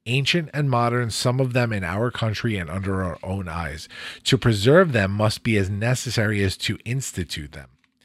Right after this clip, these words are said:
If, in the opinion of the people, the distribution or modification of the constitutional powers be in, in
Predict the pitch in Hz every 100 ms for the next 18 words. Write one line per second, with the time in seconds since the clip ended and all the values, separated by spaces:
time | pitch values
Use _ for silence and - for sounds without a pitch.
0 | _ - - 135 131 135 127 113 - 160
1 | 180 196 165 120 117 - - 143 123 98
2 | 90 101 _ _ - - 110 95 139 -
3 | 151 139 143 - 120 113 113 117 117 110
4 | 120 120 104 95 87 98 _ _ _ _
5 | 104 95 98 120 127 - 131 135 113 117
6 | 95 - 110 98 90 82 - 104 98 95
7 | - _ _ _ _ _ _ _ _ _
8 | _ _ _ _ 113